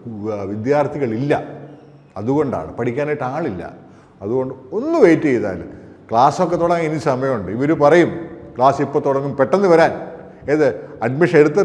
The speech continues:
വിദ്യാർത്ഥികളും അതിൻ്റെ റിയാലിറ്റീസ് അറിഞ്ഞതിന് ശേഷം തിരി-, പുറത്ത് പോകാതിരിക്കാൻ വേണ്ടി, അഡ്മിഷൻ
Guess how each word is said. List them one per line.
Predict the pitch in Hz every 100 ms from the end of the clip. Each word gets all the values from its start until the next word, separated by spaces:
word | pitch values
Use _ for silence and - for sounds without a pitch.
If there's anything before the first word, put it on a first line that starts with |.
| 156
വിദ്യാർത്ഥികളും | 139 160 160 156 165 175 214 - - - - - _ _ _ _ _ -
അതിൻ്റെ | 135 147 135
റിയാലിറ്റീസ് | 147 160 175 180 180 - 151
അറിഞ്ഞതിന് | 147 170 170 165
ശേഷം | 151 170 147
തിരി-, | 143 147 147 -
പുറത്ത് | 131 135 185 143
പോകാതിരിക്കാൻ | 147 165 156 139 127 113
വേണ്ടി, | 101 117
അഡ്മിഷൻ | 147 160